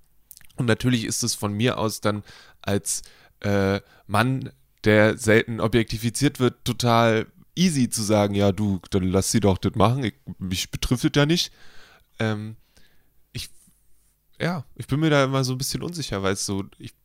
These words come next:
manchmal gucke ich mir halt auch dumme Sachen an und ich möchte das eigentlich auch genießen. Ähm, ich kann dann aber auch gleichzeitig irgendwie feststellen, dass sie dumm sind.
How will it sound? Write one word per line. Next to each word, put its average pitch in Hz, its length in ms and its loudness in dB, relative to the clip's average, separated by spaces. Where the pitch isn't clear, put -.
manchmal 131 280 -6
gucke 135 220 -10
ich - 120 -12
mir 131 140 0
halt 131 140 -2
auch - 140 -6
dumme 135 240 -4
Sachen 139 300 -6
an 95 180 -6
und 90 100 -16
ich - 80 -20
möchte - 240 -8
das 104 140 -10
eigentlich 110 300 -8
auch - 120 -12
genießen. - 420 -10
Ähm, 101 240 -2
ich - 120 -18
kann 113 120 -4
dann 110 140 -2
aber 101 200 -2
auch - 140 -8
gleichzeitig - 560 -4
irgendwie 104 200 -10
feststellen, 95 440 -6
dass 101 120 -8
sie 92 80 -12
dumm 107 200 -8
sind. 92 260 -12